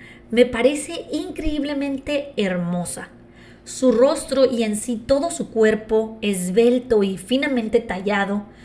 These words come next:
sus brazos delgados y piernas largas, la hacen una escultura excepcional. Sumando a la mencionada feminidad, se aprecia la silueta de sus pechos.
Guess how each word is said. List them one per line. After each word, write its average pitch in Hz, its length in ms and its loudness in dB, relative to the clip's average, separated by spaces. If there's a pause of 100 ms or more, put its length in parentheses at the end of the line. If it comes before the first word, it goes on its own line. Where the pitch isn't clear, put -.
(140)
sus 226 280 -2
brazos 285 400 -2
delgados 226 680 4
y 196 160 -2
piernas 220 560 2
largas, 196 580 -2 (320)
la 240 140 2
hacen 294 200 -4
una 277 160 -2
escultura 262 920 0
excepcional. 202 960 -4 (400)
Sumando 277 580 2
a 339 40 2
la 285 120 -2
mencionada 220 600 -2
feminidad, 240 800 -2 (160)
se - 240 -2
aprecia 254 600 2
la 277 160 -2
silueta 214 560 -2
de 233 120 0
sus 185 260 -10
pechos. - 560 -8